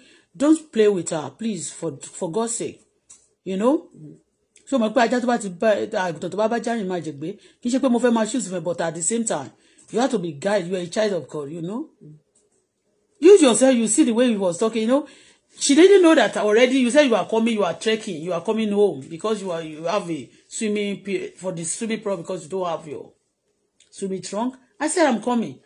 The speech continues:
Speaker 1: And I stopped. I was on the live chat. And I stopped to come and pick you. You understand me? And she called again because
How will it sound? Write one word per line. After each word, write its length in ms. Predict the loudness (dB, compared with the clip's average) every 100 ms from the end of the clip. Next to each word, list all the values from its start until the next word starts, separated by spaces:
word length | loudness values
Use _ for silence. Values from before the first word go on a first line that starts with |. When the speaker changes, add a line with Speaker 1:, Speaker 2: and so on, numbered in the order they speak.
| _
Speaker 1:
And 140 | -4 -2
I 60 |
stopped. 380 | -2 -2 -2 0
I 60 | -2
was 200 | -2 -2
on 100 | -4
the 60 |
live 240 | -4 -4 -4
chat. 180 | -8 -10 _ -8
And 120 | -4
I 60 | -4
stopped 300 | -4 -6 -6
to 60 | -6
come 140 | -6
and 140 | -8 -10
pick 200 | -14 -10
you. 240 | -12 -14 _ _ _ _ _ _ _ -6
You 120 | 0
understand 360 | 0 2 0 0
me? 100 | -4 -6
And 140 | 0 2
she 180 | 2 0
called 240 | 2 4
again 400 | 4 4 4 4
because 420 | 2 2 2 0